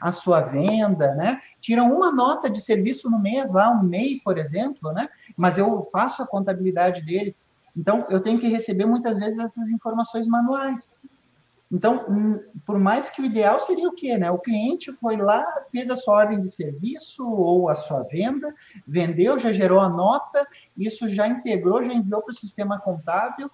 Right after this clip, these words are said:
que já tem uma tarefa, vai me dar como concluída, vai me gerar um relatório, o gestor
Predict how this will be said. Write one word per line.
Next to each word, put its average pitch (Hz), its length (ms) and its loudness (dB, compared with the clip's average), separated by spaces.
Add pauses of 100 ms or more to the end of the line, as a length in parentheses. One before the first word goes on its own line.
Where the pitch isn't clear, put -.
(260)
que 196 120 -6
já 190 120 2
tem 226 200 -2
uma 247 160 0
tarefa, 240 680 0
vai 196 180 2
me 190 60 -2
dar 208 240 0
como 226 220 0
concluída, 220 560 -6
vai 202 140 0
me 196 100 -2
gerar 190 220 0
um 247 100 -2
relatório, 247 800 -2
o 214 100 -8
gestor 208 600 -4